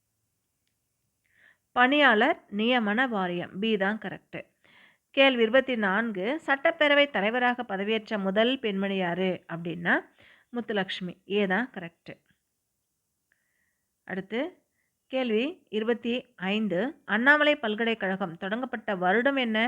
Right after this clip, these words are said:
அப்படின்னு பார்க்கும் பொழுது, ஆயிரத்தி தொள்ளாயிரத்தி இருபத்தி ஒன்பதுல தான் அண்ணாமலை யுனிவர்சிட்டி ஸ்டார்ட் பண்றாங்க.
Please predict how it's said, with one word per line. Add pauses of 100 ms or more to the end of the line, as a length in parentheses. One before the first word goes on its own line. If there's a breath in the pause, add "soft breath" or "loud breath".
(460)
அப்படின்னு
பார்க்கும்
பொழுது,
ஆயிரத்தி
தொள்ளாயிரத்தி (480 soft breath)
இருபத்தி (100)
ஒன்பதுல
தான் (100)
அண்ணாமலை
யுனிவர்சிட்டி
ஸ்டார்ட்
பண்றாங்க.